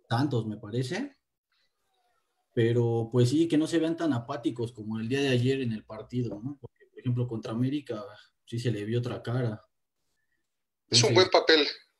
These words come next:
Speaker 2: ¿Dónde
Speaker 1: Sí.
Speaker 2: los dejas ya? ¿Dónde quedas satisfecho tú?
Speaker 1: Pues, por lo menos en cuartos, ¿no?
Speaker 2: Calificar.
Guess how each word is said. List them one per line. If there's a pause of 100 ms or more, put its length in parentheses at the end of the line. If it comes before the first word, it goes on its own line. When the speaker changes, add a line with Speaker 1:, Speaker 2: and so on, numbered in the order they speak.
(720)
Speaker 2:
¿Dónde
Speaker 1:
Sí.
Speaker 2:
los
dejas
ya? (180)
¿Dónde
quedas
satisfecho
tú? (920)
Speaker 1:
Pues,
por
lo
menos (1160)
en
cuartos,
¿no? (1800)
Speaker 2:
Calificar.